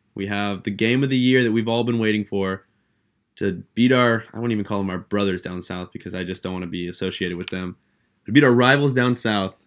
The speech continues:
we play U of A on November thirtieth, seven o'clock at Sun Devil Stadium. Everyone's gonna be at the bank, so, I mean, what do you think about this game, Cheyenne? You look at the,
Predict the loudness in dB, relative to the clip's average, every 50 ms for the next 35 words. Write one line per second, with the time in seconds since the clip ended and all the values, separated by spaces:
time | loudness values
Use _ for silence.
0 | _ -20 -20 _ _ -8 -8 -4 -2 0 2 2 4 6 6 4 4 4 4 4
1 | 4 4 2 0 -2 -6 -12 _ _ _ _ _ _ _ _ _ _ _ _ _
2 | _ -4 -2 0 2 4 2 2 2 4 6 6 6 6 6 4 2 -2 -6 _
3 | _ _ _ _ _ _ _ _ _ _ _ _ _ _ _ _ _ _ _ _
4 | _ _ -10 -6 -2 0 0 2 2 2 0 0 0 0 2 2 0 -2 -6 -12
5 | _ _ _ _ _ _ _ _ 0 4 4 4 4 2 2 2 2 2 2 0
6 | -2 -2 -2 -2 -2 -2 -2 -4 -6 -8 -6 -2 -2 0 0 0 0 0 0 0
7 | 0 2 2 2 2 0 -2 -2 0 0 0 -2 -4 -6 -10 -8 -8 -8 -8 -8
8 | -10 -14 _ _ _ _ _ _ _ _ _ _ _ _ _ _ _ _ _ _
9 | _ -4 0 2 4 4 4 2 2 2 0 0 0 -2 -4 -6 -8 -8 -6 -6
10 | -6 -6 -6 -6 -4 -4 -2 -2 -2 -2 -2 -2 -2 -2 -2 -2 -2 -2 -2 -2
11 | -4 -6